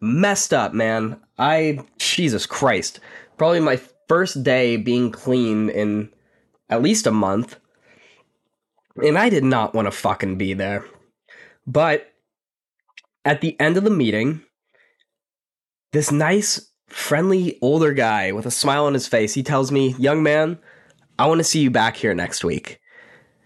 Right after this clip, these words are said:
I'm thinking to myself, "Fuck, I don't wanna fucking come back here." And it starts getting closer and closer to Sunday. And I'm thinking to myself, "Damn, I don't wanna let this older dude down."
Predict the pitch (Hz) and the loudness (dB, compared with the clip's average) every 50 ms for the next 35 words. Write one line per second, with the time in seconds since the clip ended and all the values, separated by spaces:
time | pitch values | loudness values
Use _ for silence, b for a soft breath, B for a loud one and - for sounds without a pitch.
0 | b b b b _ _ - - - - 139 120 117 117 110 107 - - 110 101 | b b b b _ _ -18 -8 -4 -2 -2 0 0 0 0 0 -2 -2 -4 -4
1 | - - - - - - - - - - - - - 110 139 185 170 107 - - | -4 -4 0 0 0 0 0 -2 -8 -14 -14 -12 -8 -6 -4 -2 -2 -4 -6 -8
2 | - - _ _ - - - 107 107 - - - - - - - - - - - | -18 -20 _ _ -20 -14 -12 -10 -10 -10 -12 -10 -8 -8 -8 -6 -8 -8 -8 -6
3 | - 87 90 87 92 98 107 - - 120 117 117 117 104 104 104 B B B B | -4 -4 -2 0 0 0 -2 0 0 0 2 2 2 0 -2 -4 B B B B
4 | B B B B B B 123 - - 160 151 143 135 - - - 147 135 131 127 | B B B B B B -2 0 0 0 0 0 0 -4 -4 -2 0 0 0 0
5 | 127 - 131 120 117 117 - 139 127 123 - 135 120 120 113 123 131 117 117 - | -2 0 0 0 0 0 0 0 0 0 0 0 0 0 0 0 -2 -2 -2 -2
6 | - - 156 170 190 175 139 110 107 117 127 127 b b b b b b b b | 0 0 0 0 0 0 0 0 0 0 -2 -4 b b b b b b b b
7 | b b b b 131 143 151 143 143 147 143 - 202 202 233 262 254 226 175 151 | b b b b -2 0 2 2 0 0 0 0 0 0 2 2 2 2 2 2
8 | 123 120 - - 131 123 131 143 - - - - - - _ _ - 170 180 185 | 2 2 2 2 2 2 0 0 -4 -8 -16 -20 -20 -20 _ _ -4 -2 0 0
9 | 156 110 98 87 - - _ _ _ _ _ _ _ _ _ _ _ _ _ _ | 0 -2 -6 -10 -14 -20 _ _ _ _ _ _ _ _ _ _ _ _ _ _
10 | _ - 120 170 214 202 147 123 113 110 110 107 110 113 - - - _ _ _ | _ -4 0 0 2 2 2 2 2 0 0 0 0 0 -2 -4 -12 _ _ _
11 | _ _ _ _ _ - 135 139 - - 139 139 147 143 147 143 139 143 143 139 | _ _ _ _ _ -4 -2 -2 0 0 2 2 2 2 2 2 2 2 2 2
12 | 135 113 139 160 160 131 - - - - - | 2 2 0 2 0 0 -2 -6 -10 -12 -14